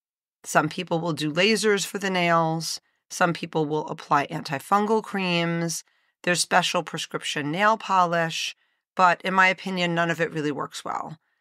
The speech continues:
So as long as the patient can tolerate the oral medication and has normal blood work, I will encourage them to take the pills if they want to treat the problem.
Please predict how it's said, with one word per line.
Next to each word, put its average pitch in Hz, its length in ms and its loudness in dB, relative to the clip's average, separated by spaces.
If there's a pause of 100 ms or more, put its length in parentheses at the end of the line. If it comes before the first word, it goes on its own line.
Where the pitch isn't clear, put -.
(140)
So 208 240 2
as 202 140 -2
long 226 220 4
as 262 100 -2
the 294 100 -8
patient 220 340 -2
can 214 140 -6
tolerate 170 640 2
the - 80 -10
oral 165 280 2
medication 175 920 2
and 170 160 2
has 175 200 4
normal 160 300 0
blood 185 240 0
work, 254 400 2
I 185 140 4
will 180 320 2
encourage 165 480 0
them 156 140 0
to - 100 -6
take 160 180 -4
the - 80 -8
pills 233 380 2
if 165 100 -6
they 170 120 4
want 160 240 0
to 151 100 -4
treat - 260 -2
the - 80 -4
problem. - 540 -8